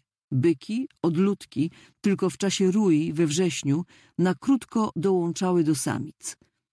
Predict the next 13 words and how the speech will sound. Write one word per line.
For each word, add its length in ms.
Zażarte 520
walki 420
staczane 480
przez 220
samce 480
często 400
kończyły 420
się 140
śmiercią. 640
Cielęta 420
rodziły 360
się 160
wiosną, 600